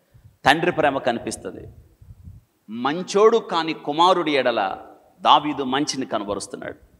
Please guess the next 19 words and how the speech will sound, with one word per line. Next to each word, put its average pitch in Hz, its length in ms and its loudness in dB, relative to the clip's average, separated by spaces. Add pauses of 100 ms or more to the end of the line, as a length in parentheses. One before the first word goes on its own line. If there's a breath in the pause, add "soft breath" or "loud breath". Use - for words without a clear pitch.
(1000)
మనం 143 180 -4
కూడా 180 140 -2
అంతే 147 180 -4
కదా, 120 220 -6 (1500)
అబ్షలోము 233 520 4
లాంటి 220 260 8
వాళ్ళమే 131 480 4
తిరుగుబాటు 214 640 2
చేస్తున్నాం 127 440 -2
దేవుని 110 280 -2
మీద, 92 180 -8 (1300)
యుద్ధం 254 320 4
ప్రకటిస్తున్నాం 208 760 2
దేవుని 170 260 -2
మీద, 120 200 -6 (1300)
కానీ 147 200 2
దేవుడు 135 720 -2 (120)
ప్రతీకారం 143 540 0 (100)
చేయలేదే, 110 640 -6